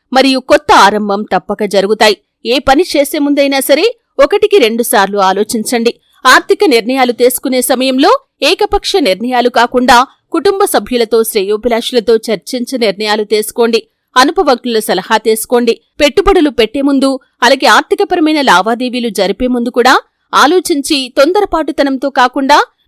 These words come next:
మీరు శ్రేయోభిలాషులతో, అనుభవజ్ఞులతో చర్చించి నిర్ణయాలు తీసుకుంటే అవి మీకు శుభకరమైన ఫలితాలను ఇస్తాయి అనే విషయాన్ని గమనించండి. చూశారు కదండి, మేషరాశి వారికి నవంబర్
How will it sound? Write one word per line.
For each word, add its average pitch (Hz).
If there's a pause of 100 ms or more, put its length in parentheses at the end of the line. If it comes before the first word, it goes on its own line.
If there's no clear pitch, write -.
మీరు 320
శ్రేయోభిలాషులతో, 320
అనుభవజ్ఞులతో 277
చర్చించి 311
నిర్ణయాలు 254
తీసుకుంటే 277 (260)
అవి 285
మీకు 302
శుభకరమైన 330
ఫలితాలను 190
ఇస్తాయి 208
అనే 202
విషయాన్ని 220
గమనించండి. 226 (360)
చూశారు 254
కదండి, 262 (420)
మేషరాశి 320
వారికి 285 (300)
నవంబర్ 381